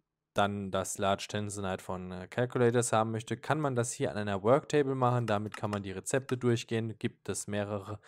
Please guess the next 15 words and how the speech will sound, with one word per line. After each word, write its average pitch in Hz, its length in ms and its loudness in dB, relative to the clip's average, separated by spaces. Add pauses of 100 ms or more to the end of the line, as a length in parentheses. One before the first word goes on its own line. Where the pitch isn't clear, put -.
(300)
dann 101 100 -10
ist 101 160 -8
das - 160 -6
eben 98 240 -8
so 98 320 0
möglich. 104 680 -2
Und 123 260 0
wenn 110 140 0
man 104 160 0
dann 95 240 -2 (220)
hier 101 140 -2
entsprechend 92 460 -8
reinlegt, 104 540 0 (340)
kann 104 260 -2
man 107 300 0